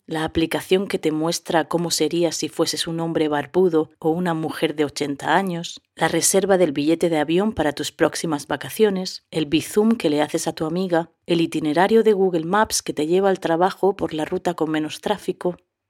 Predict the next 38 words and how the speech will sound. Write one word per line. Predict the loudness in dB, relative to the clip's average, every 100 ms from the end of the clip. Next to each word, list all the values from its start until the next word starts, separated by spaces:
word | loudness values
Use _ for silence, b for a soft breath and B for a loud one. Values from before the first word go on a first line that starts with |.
| -8
tu | -6
texto | 0 0 0 -2
predictivo | 2 2 0 -4 -2 4 6
al | 6
escribirle | 4 0 -2 0 2 2
a |
tu | 0 0
madre | 0 0 0
por | -2 2
WhatsApp, | 2 2 -2 -2 -6 _ _ _
el | -6 2 4
Uber | 8 6 6
que | 0
te | 2
trae | 4 4
de | 4
vuelta | 4 2 0
a | -2
casa | 2 2 0 -2
tras | -4 -6 -4
una | -2
noche | 0 -2 -2
de | -2
copas | 0 0 2 0 -2 -8 _
y | -4
un | 0 0
larguísimo | 0 -2 2 2 2 2 2
etcétera. | 0 -6 -4 -4 -4 -12 -16 _ _ _ _ _ _ 0
Todo | 6 8
esto | 8 4 -2 -2
son | 0 0 2
datos | 2 2 -2 -2
que | -6
les | -6 -4
regalamos | -4 -2 0 2 0 0
a |
las | -4 -4
empresas. | -6 -4 -6 -6 -8 -12 -20